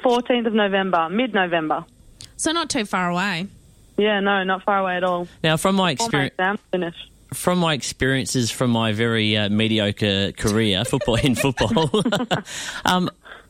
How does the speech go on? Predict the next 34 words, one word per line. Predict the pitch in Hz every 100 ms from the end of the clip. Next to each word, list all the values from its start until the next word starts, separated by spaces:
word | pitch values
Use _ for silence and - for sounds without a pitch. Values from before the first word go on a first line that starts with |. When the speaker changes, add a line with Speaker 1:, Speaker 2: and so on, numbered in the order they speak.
| -
Speaker 3:
I | 175
used | 185 170
to | 156
hate | 151 -
the, | 139 135 127
uh, |
the | 123
wet | 127 131
nights | 120 123 - -
training, | - 127 127 135 139 123
but | -
I | 117
used | 123
to | 120
love | 107 110 107 -
playing. | - 123 107 113 123
What's | - 208 -
some | 190
of | 175
your | 151 147 147 139
favourite | - 139 139 127 131 - -
and | 120
also | 123 117 120
your | 110 107 104
worst | 98 113 -
parts | 120 -
of | 107
footy | 104 92
that | 87 -
you, | 90 87 -
you, | - - - -
from | 113 95
your | 92
game? | 87